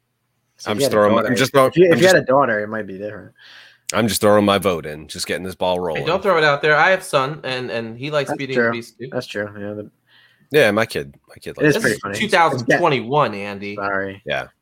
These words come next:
Speaker 2: yeah.
Speaker 1: Sorry. I mean, guess I like it. I'm not a girl, so.
Speaker 2: <laughs> I like it too.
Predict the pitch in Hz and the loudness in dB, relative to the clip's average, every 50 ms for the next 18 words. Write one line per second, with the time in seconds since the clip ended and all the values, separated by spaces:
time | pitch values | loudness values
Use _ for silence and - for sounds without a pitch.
0 | _ _ - 69 65 57 - - _ _ _ _ _ _ _ _ _ _ _ _ | _ _ -8 -8 -8 -8 -8 -14 _ _ _ _ _ _ _ _ _ _ _ _
1 | _ _ _ - 156 - 120 120 117 120 _ _ _ _ _ - - - - - | _ _ _ -20 -20 -20 -20 -20 -20 -20 _ _ _ _ _ -20 -20 -20 -20 -20
2 | _ _ _ _ _ _ _ _ _ - 117 113 104 117 117 107 - - _ _ | _ _ _ _ _ _ _ _ _ -10 -10 -8 -6 -4 -4 -4 -6 -8 _ _
3 | _ _ - 123 120 104 92 87 - 101 104 - _ _ _ _ _ 101 101 98 | _ _ -10 -8 -6 -6 -6 -6 -6 -8 -10 -10 _ _ _ _ _ -20 -18 -18
4 | 107 107 101 90 90 95 101 104 _ _ _ 104 107 110 _ _ _ _ _ _ | -16 -18 -18 -18 -20 -20 -20 -20 _ _ _ -20 -20 -20 _ _ _ _ _ _
5 | _ - - - - - - - - - - - - - - - - - - 180 | _ -20 -20 -20 -20 -20 -20 -20 -20 -20 -6 -4 -4 -4 -4 -6 -12 -8 -8 -8
6 | - - 165 151 185 233 277 240 208 202 190 - 240 247 208 123 101 | -6 -2 0 2 4 6 4 6 4 2 4 6 6 6 6 4 2